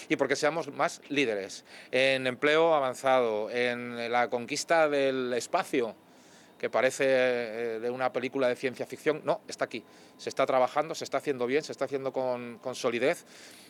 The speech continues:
desde todos los puntos de vista, con el apoyo de la Generalitat Valenciana.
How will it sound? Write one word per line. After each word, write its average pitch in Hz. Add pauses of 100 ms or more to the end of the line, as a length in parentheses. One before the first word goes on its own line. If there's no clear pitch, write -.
(140)
desde 131
todos 156
los 147
puntos 131
de 127
vista, 135
con 127
el 117
apoyo 120
de 113
la 107
Generalitat 101
Valenciana. 87